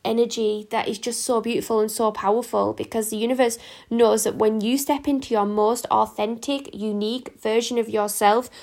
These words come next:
you are giving other women permission to rise. You are giving other women the permission to be unique and be gorgeous and to love themselves for who they are. So, um, that is my talk for this week,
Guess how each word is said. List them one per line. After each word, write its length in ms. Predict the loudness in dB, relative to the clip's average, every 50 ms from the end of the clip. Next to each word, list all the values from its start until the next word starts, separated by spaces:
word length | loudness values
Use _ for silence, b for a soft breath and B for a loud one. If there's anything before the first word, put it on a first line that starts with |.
| B B
you 120 | 0 4 4
are 120 | 4 4
giving 460 | 2 -2 -4 -2 0 2 2 0 0 0
other 200 | -2 0 0 0
women 300 | 0 2 2 2 0 -2
permission 560 | -4 -6 -4 -2 -2 -2 -2 0 -2 -2 -2 -2
to 120 | -4 -4
rise. 580 | -4 2 4 6 6 6 6 6 4 2 0 -2
You 120 | 0 0
are 60 | 0
giving 380 | 0 -2 -4 0 0 2 2 4
other 180 | 2 4 2 2
women 440 | 4 2 4 4 4 4 2 0 -4 B B B B
the 80 | -8 -6
permission 680 | -4 -2 0 0 0 0 2 2 2 2 2 2 -2 B B B B
to 100 | -6 -6
be 220 | -6 -4 _ -4
unique 840 | -2 -2 -4 -2 -2 -2 0 2 2 2 4 2 -2 -4 -6 -16 -20 B B B B B B
and 160 | -2 -2 0
be 80 | -2 -4
gorgeous 800 | -2 2 6 6 6 6 6 4 2 2 2 2 0 -2 -2
and 200 | -4 -4 -4 -4
to 100 | -2 -2
love 260 | 0 0 0 0 0
themselves 580 | -2 -2 -2 -2 0 2 4 6 6 4 2 0
for 100 | -4 -6
who 180 | 0 0 2 4
they 180 | 4 4 4
are. 340 | 4 2 2 2 0 -2 -2 B B B B B B B
So, 520 | -2 2 4 6 8 8 6 6 2 -4 B B B B B B B 2
um, 380 | 4 6 6 6 6 4 0 -2 _ _ _ _ _ _ _ _ _ _ -12 -10
that 320 | 0 2 2 2 2 0 0
is 200 | -2 -2 -2 -2
my 100 | -2 -4
talk 380 | -2 -4 -2 0 0 0 -2 -4
for 80 | -6
this 180 | -6 -6 -4 -2
week, 400 | -2 0 0 0 -4 -6 -12